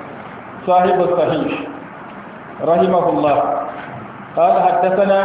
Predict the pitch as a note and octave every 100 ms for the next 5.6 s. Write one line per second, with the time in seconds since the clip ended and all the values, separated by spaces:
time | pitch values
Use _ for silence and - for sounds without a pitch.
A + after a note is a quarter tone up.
0 | G3 - - - - F3 F3+ E3+ F#3 F#3+
1 | E3+ F3+ F3 D#3 E3 E3+ E3+ A#2 - -
2 | - - - - - - - D3+ D#3 F3
3 | F3 G3+ F#3 - F3 F3+ F3+ D3 C#3+ C#3+
4 | C#3+ - - - - - F#3+ F#3+ - G3
5 | G3 G3+ G3+ F3+ F3+ D3